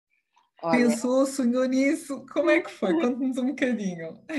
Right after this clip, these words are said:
Speaker 1: Olha, assim, eh, eu, eu, eu às vezes também nem consigo entender como eu consegui estar à frente de um projeto por tanto tempo assim.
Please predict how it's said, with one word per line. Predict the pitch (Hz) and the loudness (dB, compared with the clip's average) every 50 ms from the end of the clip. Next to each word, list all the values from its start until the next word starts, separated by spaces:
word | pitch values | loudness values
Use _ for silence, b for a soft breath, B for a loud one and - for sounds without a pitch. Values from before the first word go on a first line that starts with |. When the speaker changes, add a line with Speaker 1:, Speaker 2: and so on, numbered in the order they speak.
| 214 196 180 | -4 -2 -2
Speaker 1:
Olha, | 175 226 175 185 202 208 226 - | 0 0 2 0 0 -2 -2 -6
assim, | 240 - - 143 135 131 135 - _ - - - | -12 -14 -10 -8 -6 -6 -8 -10 _ -20 -14 -8
eh, | 160 170 175 175 175 170 170 170 165 165 160 - _ _ _ _ _ _ _ _ _ _ _ _ _ _ _ - | -4 -2 -2 0 0 -2 -2 -2 -2 -4 -6 -8 _ _ _ _ _ _ _ _ _ _ _ _ _ _ _ -10
eu, | 110 - - - - 233 190 180 | -10 -10 -10 -8 -6 -6 -4 -2
eu, | 254 285 277 - 277 | -2 -2 0 0 0
eu | 294 285 | 0 0
às | 285 254 220 | -2 -2 -2
vezes | 214 240 247 262 262 247 220 - | 0 2 2 2 0 -2 -6 -4
também | 240 220 220 233 240 | -4 -2 -2 -2 -2
nem | 254 247 247 | -2 -4 -4
consigo | 233 214 - - 226 214 208 | -6 -8 -6 -8 -8 -8 -8
entender | 202 190 180 180 175 170 170 165 165 170 175 175 180 185 190 196 190 _ _ _ _ | -10 -10 -8 -6 -6 -4 -4 -2 -2 0 0 0 0 -2 -4 -6 -10 _ _ _ _
como | - 220 226 233 233 240 247 240 240 247 247 247 247 - | -4 0 0 0 0 0 -2 -2 -2 -4 -4 -4 -4 -4
eu | 180 196 196 202 | -4 -4 -4 -6
consegui | 202 - - 175 175 - - 180 170 165 160 170 170 175 180 180 180 180 185 185 190 - _ - | -8 -8 -10 -10 -10 -12 -16 -16 -14 -10 -6 -6 -4 -4 -4 -4 -4 -4 -4 -4 -6 -10 _ -20
estar | - - - 175 170 | -18 -8 -4 -4 -2
à | 180 180 180 | -2 -4 -6
frente | - 170 160 156 - 156 | -6 -6 -6 -6 -6 -8
de | 160 170 | -10 -10
um | 190 - | -10 -10
projeto | 185 170 165 165 165 175 170 170 170 170 170 - 180 185 185 - _ | -12 -12 -10 -6 0 0 2 2 0 -2 -6 -10 -10 -10 -10 -12 _
por | - 170 _ | -20 -20 _
tanto | - 170 170 170 170 165 - - | -8 -6 -6 -6 -8 -12 -14 -10
tempo | 156 156 151 151 156 | -10 -8 -8 -10 -12
assim. | 147 - - _ - 131 120 117 113 | -14 -16 -18 _ -14 -14 -14 -14 -18